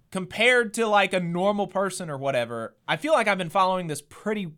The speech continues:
regularly. I've just, I've literally not seen it once. So I don't know where your uncle would be getting that. I don't know. I don't know where he would be getting that. Um, it seems like work-life balance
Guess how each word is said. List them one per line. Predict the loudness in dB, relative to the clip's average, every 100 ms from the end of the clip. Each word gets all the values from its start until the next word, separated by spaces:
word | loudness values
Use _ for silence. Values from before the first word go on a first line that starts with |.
| _ _ -14
regularly. | -6 -2 0 0 -4 -4 -4
I've | -2 -2
just, | -4 -14 -8
I've | -2 0
literally | 0 0 0 2
not | 2 0
seen | -2
it | -4 -4
once. | -4 -4 -6 -16 -16 -20 _ _ _ _
So | 0
I | 2
don't | 4
know | 2
where | 2 0
your | 0 -2
uncle | -4 -6
would | -8
be | -8
getting | -12 -12
that. | -16 -16
I | -12 -8
don't | -6
know. | -6 -8
I | -8
don't | -10
know | -8
where | -8 -8
he | -8
would | -8
be | -10
getting | -12 -12
that. | -14 -18 -20 _ _ _ -10
Um, | -6 -4 -6 -8 -14 _ _ _ _ _ _ _ _ _ _ -20
it | -10
seems | -6 -2
like | -2
work-life | -2 -2 -2 0
balance | -2 -2 -4 -8